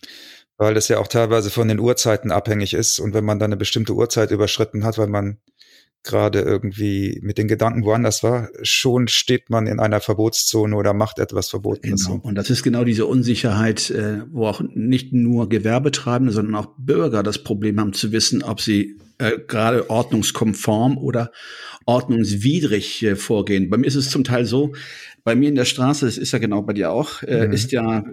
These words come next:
Speaker 2: kein Maskenzwang, wenn man dann eine bes-, besagte Straße überkreuzt, da wo Maske getragen <laughs> werden muss, begibt man sich schon in den, wie soll ich sagen, in den Raum der Ordnungswidrigkeit, wenn man
Speaker 1: Mhm.
Speaker 2: diese Straße überkreuzt oder kreuzt, ohne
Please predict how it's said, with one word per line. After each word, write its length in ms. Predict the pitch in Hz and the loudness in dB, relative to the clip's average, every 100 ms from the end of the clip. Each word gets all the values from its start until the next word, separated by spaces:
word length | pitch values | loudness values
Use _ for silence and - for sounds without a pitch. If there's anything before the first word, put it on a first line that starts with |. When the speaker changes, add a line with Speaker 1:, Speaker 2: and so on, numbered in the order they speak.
| - _ | -16 _
Speaker 2:
kein 300 | - 123 143 | -2 2 4
Maskenzwang, 880 | 147 151 - 151 139 - 131 131 127 | 4 2 -2 -2 -2 -2 2 2 2
wenn 160 | 135 | 4
man 180 | 139 127 | 4 2
dann 220 | 113 123 | 2 2
eine 240 | 113 131 127 | 2 2 2
bes-, 260 | 117 123 135 - | 2 0 -2 -6
besagte 440 | 120 107 127 135 127 | -6 -2 0 0 -2
Straße 440 | - 120 120 - | 0 0 0 0
überkreuzt, 760 | 113 113 - - 123 - - 123 | 0 -2 -4 -2 0 -2 -2 0
da 220 | 110 113 | 0 0
wo 300 | 110 107 - - | 0 0 -4 -6
Maske 420 | 107 117 - 107 | -2 0 0 0
getragen 560 | 101 - 110 131 143 104 | 0 -2 -4 -2 0 -2
<laughs> 40 | - | -4
werden 180 | 113 - | -6 -6
muss, 240 | 104 - - - - - - - | -8 -8 -12 -14 -12 -12 -16 -4
begibt 380 | 113 120 135 - | 0 0 0 2
man 140 | 151 | 2
sich 180 | 123 131 | 2 0
schon 220 | - 135 | 2 2
in 160 | 104 127 | 2 2
den, 320 | 117 120 104 _ _ _ _ - | 4 2 0 _ _ _ _ -4
wie 80 | 98 | 0
soll 100 | 107 | 2
ich 80 | 98 | 2
sagen, 400 | 117 127 87 110 | 2 2 0 -2
in 200 | 110 101 | -2 0
den 160 | 101 104 | 2 0
Raum 280 | 101 127 131 | 2 2 2
der 180 | 110 | 0
Ordnungswidrigkeit, 920 | - 139 160 135 - 90 90 104 95 | -2 -4 -2 -2 -2 -2 -2 0 0
wenn 100 | 101 | 0
man 100 | 98 | 2
Speaker 1:
Mhm. 60 | 101 | 2
Speaker 2:
diese 180 | 101 101 | 2 0
Straße 440 | - 101 107 - | 0 0 0 0
überkreuzt 840 | 101 98 - 101 110 151 - - - | 0 -2 -2 0 2 0 -4 -6 -2
oder 180 | 113 | -2
kreuzt, 540 | 98 - 104 143 - - | -2 0 2 2 -2 -2
ohne 440 | 120 123 117 123 | 0 2 2 -2